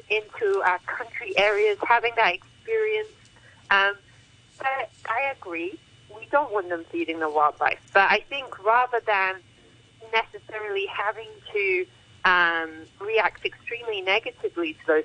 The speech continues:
people, we can say, "It's fantastic that you want to come out here. It's fantastic that you like seeing the animals, but don't,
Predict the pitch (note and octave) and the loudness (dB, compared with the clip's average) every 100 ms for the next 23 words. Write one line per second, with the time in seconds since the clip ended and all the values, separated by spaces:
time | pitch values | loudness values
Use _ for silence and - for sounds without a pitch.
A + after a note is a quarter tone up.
0 | - D#4 - D#3 F#3+ - G#3+ A3 G#3 - | -2 -12 -6 -6 -6 -14 0 4 4 4
1 | A3 - B3+ A3+ B3 A#3+ - F#4 E4 - | 0 2 -2 0 0 0 -2 -4 -2 -8
2 | F3+ G3 F#3 F#3 - - E3 D#3 - F#3 | -6 -4 -2 -2 -2 -2 0 -2 -4 -2
3 | - C#3+ - - - G3 G3 - A3 - | 0 -2 -4 -16 0 0 0 -2 -2 0
4 | G#3+ - A3 - F#3+ F#3 F#3 - - F3+ | -2 0 -4 -4 -2 2 2 -2 -10 -6
5 | F3 E3 F#3+ F3 D3+ C#3 - - - _ | 0 0 0 -2 -4 -6 -6 -16 -20 _
6 | - G#3+ G3 G3 - - _ _ _ - | 2 6 6 2 -6 -20 _ _ _ -14
7 | F#3 | -12